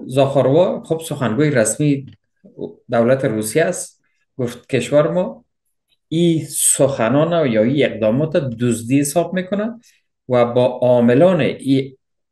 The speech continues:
اه، مسائل مثل یک دزد برخورد می‌کنه. یعنی مثل که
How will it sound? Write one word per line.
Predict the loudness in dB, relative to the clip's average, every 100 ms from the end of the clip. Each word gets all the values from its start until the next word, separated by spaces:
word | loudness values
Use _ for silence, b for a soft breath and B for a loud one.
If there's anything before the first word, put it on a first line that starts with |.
| _ _ _ _ _ -6
اه، | -2 -2 -4 -16 -20 -20 -10
مسائل | -4 -4 0 2 2 0 -8 _ _ _ _ _ _ _
مثل | 0 0 0 0 2
یک | 2 0 -6 -2
دزد | 2 2 0
برخورد | -2 -2 -4 -8 -6
می‌کنه. | -8 -6 -2 0
یعنی | 0
مثل | -2 -4 -4
که | -6 -6